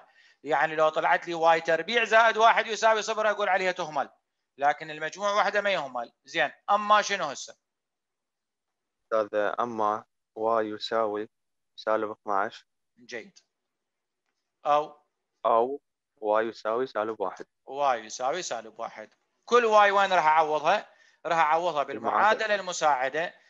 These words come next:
Speaker 1: إذن هنا راح
Speaker 2: رقم
Speaker 1: أجي
Speaker 2: اثناعش.
Speaker 1: أقول إن ثري اثنيناتهم راح تعوض بالمعادلة المساعدة.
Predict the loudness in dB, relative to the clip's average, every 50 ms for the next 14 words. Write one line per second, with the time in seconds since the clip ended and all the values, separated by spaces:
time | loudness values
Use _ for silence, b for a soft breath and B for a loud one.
0 | b b -8 -6 -4 -4 -4 -4 -4 -6 -6 -4 -2 0 0 2 2 0 0 0
1 | -2 -4 -6 -6 -6 -4 -2 -2 -4 -4 -6 -8 -10 -10 -12 -14 _ -10 -10 -8
2 | -8 -6 -6 -6 -6 -6 -6 -6 -6 -8 -8 -10 -12 -14 -16 -14 -10 -6 -6 -4
3 | -4 -4 -6 -6 -6 -10 -10 -8 -6 -6 -6 -6 -8 -6 -4 -4 -4 -4 -4 -6
4 | -8 -10 -12 -16 -16 -14 -12 -8 -4 -2 0 0 0 2 0 0 0 0 -4 -6
5 | -2 -2 -2 0 -2 -4 -6 -6 -8 -10